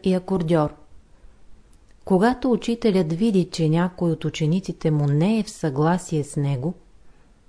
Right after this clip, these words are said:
веднага изважда пръчицата и го нагласява.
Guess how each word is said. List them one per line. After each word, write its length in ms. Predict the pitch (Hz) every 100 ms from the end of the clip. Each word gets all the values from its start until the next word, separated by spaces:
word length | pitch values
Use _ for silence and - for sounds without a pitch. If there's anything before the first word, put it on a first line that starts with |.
| - - -
веднага 480 | 151 147 151 214 226
изважда 640 | 220 190 175 190 180 165 175
пръчицата 760 | - 180 175 185 - - 214 - - - -
и 120 | 214
го 140 | 185 185
нагласява. 760 | 180 165 170 - 170 139 127